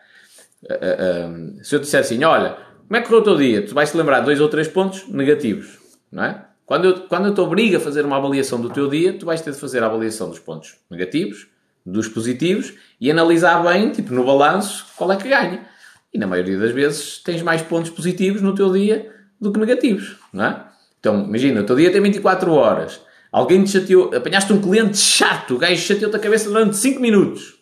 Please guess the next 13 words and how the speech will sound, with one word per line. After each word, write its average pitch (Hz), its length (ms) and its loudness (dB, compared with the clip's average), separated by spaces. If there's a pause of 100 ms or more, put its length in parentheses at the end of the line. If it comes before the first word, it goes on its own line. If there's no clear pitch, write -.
Cinco 277 440 0
minutos! 247 500 0 (1300)
tens 131 100 -4
vinte 160 160 -6
e 165 40 -4
quatro 151 280 0
horas. 139 360 -6 (340)
<laughs> 127 340 -2
Portanto, 110 480 -2
vinte 160 260 -4
e - 40 -14
três 160 320 0
horas 107 400 0